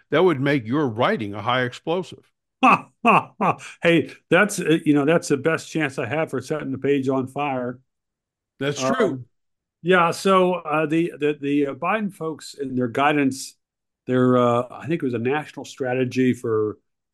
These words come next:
Speaker 2: countering, uh, terrorism and extremism in twenty twenty-one, put out by either the White House or Department of Homeland Security, was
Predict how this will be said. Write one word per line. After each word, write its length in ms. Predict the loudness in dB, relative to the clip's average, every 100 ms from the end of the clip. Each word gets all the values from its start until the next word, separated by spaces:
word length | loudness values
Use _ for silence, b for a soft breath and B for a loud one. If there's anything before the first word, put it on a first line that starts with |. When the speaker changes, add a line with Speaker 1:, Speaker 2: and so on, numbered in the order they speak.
| -2
Speaker 2:
countering, 680 | 0 4 4 6 6 4 2
uh, 160 | -2
terrorism 540 | -4 -2 0 0 0 -6
and 140 | -8 -14 _ -18
extremism 680 | -16 -12 -4 0 0 0 -2
in 160 | -4 -8 _ -20 _ _ _
twenty 280 | -2 4 4
twenty-one, 560 | 4 2 4 4 2 0
put 180 | -2
out 220 | -2 -4 -6
by 140 | -4
either 240 | -2 -2
the 100 | -2
White 260 | -4 -2 -4
House 360 | -4 -6 -6 -8
or 180 | -8 -10 _ _ -16
Department 420 | -6 -4 -4 -10
of 60 |
Homeland 420 | -4 0 0 0 -2
Security, 420 | -2 -2 0 0 -2 -6 _ _ -12
was 200 | -12